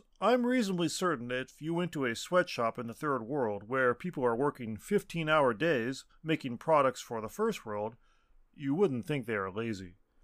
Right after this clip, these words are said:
Nor if you watch the poor in our own country toil at two or three jobs just to keep the lights on and food on the table for their kids. No,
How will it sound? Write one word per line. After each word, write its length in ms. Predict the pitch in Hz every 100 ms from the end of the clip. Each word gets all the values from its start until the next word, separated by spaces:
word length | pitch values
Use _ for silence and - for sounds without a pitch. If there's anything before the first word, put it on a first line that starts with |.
| _ _ _ _ _
Nor 400 | 135 131 175 214
if 120 | 156 147
you 120 | 139
watch 360 | 123 143 -
the 100 | -
poor 380 | - - 156 175
in 40 | 175
our 200 | 175 214
own 180 | 247
country 380 | 190 139 - 120
toil 520 | - - 160 151 151
at 140 | 135 -
two 340 | 151 147 156
or 120 | 139
three 260 | - 147 147
jobs 400 | 131 135 143 139
just 220 | - 147
to 80 | 135
keep 240 | 151 151
the 80 | 127
lights 320 | 120 139 -
on 180 | 139 147
and 160 | 127 -
food 220 | 156 156
on 100 | 139
the 80 | 127
table 340 | 165 196 120
for 140 | - 127
their 160 | 127
kids. 520 | - 185 104 90 - _ _ _ _ _ _ _
No, 440 | 156 147 139 135